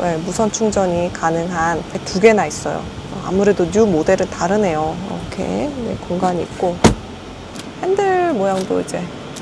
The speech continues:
네, 쓰리 스포크 디자인인데 좋습니다. 그립감도 좋고 요런, 요런 거는 여기서 로고를 뺀 거는, 네, 요즘 트렌드인가 봐요. 어, 디자인이 직선적이에요. 네, 구형보다.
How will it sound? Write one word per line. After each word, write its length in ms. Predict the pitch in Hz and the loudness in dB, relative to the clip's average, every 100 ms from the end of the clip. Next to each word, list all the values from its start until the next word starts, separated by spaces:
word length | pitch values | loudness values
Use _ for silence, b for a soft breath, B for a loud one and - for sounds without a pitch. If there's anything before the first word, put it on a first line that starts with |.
| - - - | -12 -12 -10
네, 100 | 180 175 | -8 -6
쓰리 320 | - 226 240 | -2 0 0
스포크 500 | - 202 - 185 175 - - - | 0 -4 -4 -4 -6 -8 -12 -8
디자인인데 680 | 185 185 185 175 170 190 185 - - - - | -4 -2 -2 -2 -2 -2 -2 -4 -12 -14 -4
좋습니다. 480 | 208 - 226 170 170 175 - | -4 -2 -2 -2 -4 -10 -8
그립감도 440 | 220 - 175 165 | -6 -4 -4 -4
좋고 340 | - - - 208 - - - 196 | -6 -10 -8 -8 -8 -12 -8 -4
요런, 460 | 185 202 214 208 - | -2 0 0 0 0
요런 460 | 196 208 226 226 220 | 2 4 4 4 4
거는 240 | 202 190 | 4 4
여기서 300 | 170 190 190 | 4 4 4
로고를 400 | 175 180 233 214 - | 4 10 10 10 6
뺀 220 | 247 269 | 4 6
거는, 560 | 262 214 185 180 165 190 190 | 4 4 4 2 0 -2 -2
네, 180 | 156 156 | 0 0
요즘 460 | 180 214 196 180 | 2 2 2 2
트렌드인가 580 | - 302 302 240 165 160 | 0 2 4 4 0 0
봐요. 260 | 160 160 170 - - - | -4 -4 -4 -8 -10 -6
어, 140 | 196 185 | -2 -2
디자인이 560 | 202 196 214 208 196 196 | 0 4 4 4 0 0
직선적이에요. 960 | - - 311 294 240 185 156 160 160 160 | -2 4 6 6 4 0 0 -2 -2 -4
네, 680 | 170 - 185 160 165 - | -8 -10 -10 -10 -10 -6
구형보다. 680 | 185 185 180 156 160 160 - | -2 0 0 0 -2 -2 -4